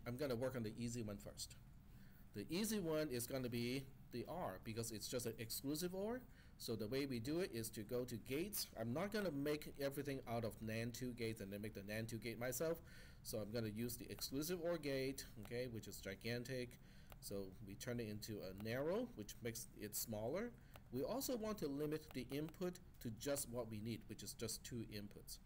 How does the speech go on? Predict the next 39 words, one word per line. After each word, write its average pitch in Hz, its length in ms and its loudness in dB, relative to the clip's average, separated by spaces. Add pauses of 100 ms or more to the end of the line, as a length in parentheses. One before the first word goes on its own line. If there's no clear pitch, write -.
(440)
This - 180 4
is 240 120 0
important 208 480 2 (100)
because 120 280 0
we 139 100 4
don't 220 200 2
want 170 220 2
to 160 80 0
use 131 420 2
a 117 40 -2
gate 131 440 0 (380)
where 123 280 4 (100)
only 202 500 4
some 165 640 2
of 127 140 2
the 123 160 0
input 135 300 -2
pins 127 340 -2
are 104 60 -2
connected 120 500 -2
and 104 260 -4
others 117 400 0
are 107 140 -4
not. 98 340 -8 (440)
So 104 260 0
we 104 100 -2
want 117 220 0
to 104 140 -4
make 120 160 0
sure 117 260 0
that, 101 260 0
you 110 60 -4
know, 95 60 -4 (120)
both 143 320 2
inputs 175 500 0 (100)
are 110 180 0
used 135 440 0
here, 127 360 -2 (760)
because 131 460 0